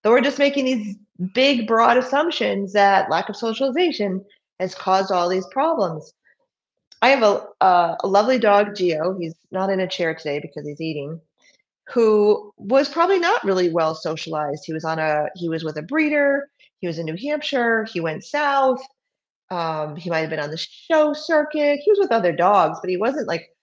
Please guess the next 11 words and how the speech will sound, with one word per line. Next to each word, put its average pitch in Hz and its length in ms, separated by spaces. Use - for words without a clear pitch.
socialized 180 920
in 165 80
the 160 100
way 180 340
that 170 140
we 160 140
think 175 240
about 156 340
exposing 175 720
puppies 185 600
to, 208 480